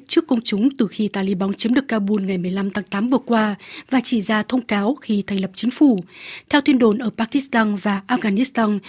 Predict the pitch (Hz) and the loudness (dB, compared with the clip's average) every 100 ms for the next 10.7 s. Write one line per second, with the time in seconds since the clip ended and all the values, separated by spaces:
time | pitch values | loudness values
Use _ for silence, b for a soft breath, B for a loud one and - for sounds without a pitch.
0 | B - 277 277 277 214 - 240 214 190 | B -2 2 4 4 2 -4 0 0 -2
1 | 214 - 302 330 214 185 214 190 294 - | -6 -2 0 0 -2 -2 -2 6 6 6
2 | B B B 254 226 - _ - 220 214 | B B B 0 0 -6 _ 0 0 0
3 | 214 - 247 214 185 - 262 226 202 - | -4 -2 0 0 0 -2 -2 -2 -2 4
4 | 320 - b b b b - 247 254 254 | 4 4 b b b b 2 4 6 4
5 | 233 226 277 269 247 208 180 B 285 269 | 6 6 6 6 6 6 -2 B 2 6
6 | 277 254 233 233 226 214 262 302 247 202 | 6 6 6 6 6 4 6 8 8 4
7 | 175 220 214 196 208 208 269 269 233 - | -2 -2 0 2 2 4 2 4 0 2
8 | 226 - - 202 - 196 208 269 202 262 | -2 -2 -2 -2 -2 0 0 0 -2 -2
9 | 254 214 185 208 185 277 - 254 226 B | 0 -2 0 -2 4 2 4 2 2 B
10 | B - 277 220 214 247 294 | B -2 0 2 0 0 -2